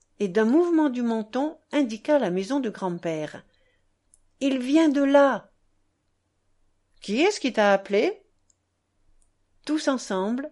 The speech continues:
les garçonnets se glissèrent hors du traîneau et se dirigèrent vers leur demeure, d'une allure qui me fit de nouveau penser à des canards obéissants. Le vieillard me prit à l'épaule,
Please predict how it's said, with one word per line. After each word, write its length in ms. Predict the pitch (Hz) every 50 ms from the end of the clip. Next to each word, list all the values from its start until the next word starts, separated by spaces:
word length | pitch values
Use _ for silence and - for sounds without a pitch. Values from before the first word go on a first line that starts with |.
| _ _
les 160 | 208 208 220
garçonnets 520 | 202 226 247 247 - - 262 254 233 214 196
se 140 | 196 - 214
glissèrent 540 | 190 196 240 269 269 - - 165 170 - _
hors 220 | - 277 294 294 254
du 180 | 208 208 208
traîneau 480 | - - - 208 190 190 196 240 311 302 - - _ _ _ _
et 100 | - 302
se 140 | 285 - 262
dirigèrent 600 | 233 208 233 220 226 226 208 208 254 277 277 233
vers 240 | 190 233 277 277 269
leur 200 | 254 262 254 247
demeure, 640 | 214 220 214 196 180 151 147 139 139 143 - - - _ _ _ _ _ _ - - - _ -
d'une 240 | 190 214 254 254 277
allure 400 | 285 302 320 349 370 381 381 -
qui 140 | - 262
me 160 | 226 226 233 220
fit 180 | - - 277
de 140 | 220 190 208
nouveau 320 | 202 208 208 202 226 233
penser 520 | 226 - 190 180 170 - - - 262 247 220
à 60 | 190
des 140 | 175 180 196
canards 680 | 185 - 190 170 165 175 196 220 220 220 214 208 - -
obéissants. 800 | - 180 165 160 214 233 196 143 143 - - - 196 175 - _ _ _ _ _ _ _ _ _ _ _ _ _ _ _ _ _ _ _ _ _ _ _ _ _ _ _ _ _ _ _ _ _ _ _ _ _ _ _
Le 120 | 220 254
vieillard 480 | 247 254 285 294 294 330 349 359 359 302
me 120 | 262 254
prit 220 | 247 - - 277 277
à 100 | 247 214
l'épaule, 600 | 202 196 190 196 - 165 160 160 175 214 240 254